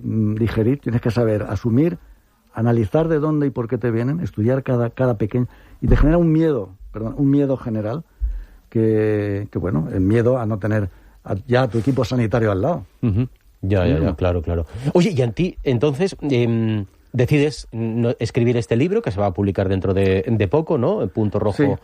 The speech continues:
Speaker 2: Libros, lo va a editar, Nunca rendirse.
Speaker 1: Nunca rendirse.
Speaker 2: Y supongo que to-, que, em, eh, l-, el escribir ha sido también una liberación también,
Speaker 1: To-,
Speaker 2: ¿no?
Speaker 1: totalmente, totalmente. Yo, eh,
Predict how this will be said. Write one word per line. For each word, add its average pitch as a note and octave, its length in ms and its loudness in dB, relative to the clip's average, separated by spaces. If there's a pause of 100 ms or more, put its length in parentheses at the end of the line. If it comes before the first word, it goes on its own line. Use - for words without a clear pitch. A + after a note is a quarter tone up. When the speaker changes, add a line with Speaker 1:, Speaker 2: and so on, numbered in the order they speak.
(320)
Speaker 2:
Libros, C3 340 0
lo C3 80 0
va A2 80 0
a - 40 0
editar, C#3+ 320 -2
Nunca C3+ 340 0
rendirse. A2+ 560 -2
Speaker 1:
Nunca C#3 160 2
rendirse. F#2+ 540 -6
Speaker 2:
Y D3 100 2
supongo C3 360 0
que C3+ 120 -2
to-, B2+ 280 -2
que, A2+ 240 0
em, G#2 280 -2 (100)
eh, G#2+ 320 0
l-, A2+ 380 0
el A2+ 140 2
escribir B2+ 580 2
ha B2+ 60 -4
sido D3+ 160 0
también C3+ 200 0
una B2 140 0
liberación F#2 640 -4
también, D#2+ 320 -2
Speaker 1:
To-, - 40 0
Speaker 2:
¿no? A#2 120 0
Speaker 1:
totalmente, G#2 480 0 (380)
totalmente. G2+ 500 -2 (400)
Yo, A#2+ 500 2
eh, A#2+ 360 0